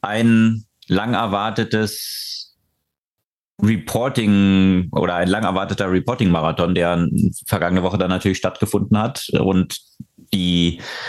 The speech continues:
Quartalszahlen von den ganzen großen Tech-Playern waren ja schon mit Spannung erwartet worden.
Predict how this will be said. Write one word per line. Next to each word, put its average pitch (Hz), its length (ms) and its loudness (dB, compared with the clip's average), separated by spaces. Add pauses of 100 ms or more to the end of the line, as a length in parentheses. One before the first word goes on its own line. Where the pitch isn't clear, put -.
(160)
Quartalszahlen 101 880 0
von 101 280 2
den 90 140 2
ganzen 87 280 0
großen 87 280 0
Tech-Playern 95 500 -2
waren 87 160 2
ja 90 100 0
schon 92 240 0
mit 90 180 0
Spannung 98 340 -2
erwartet 87 440 0
worden. 110 580 2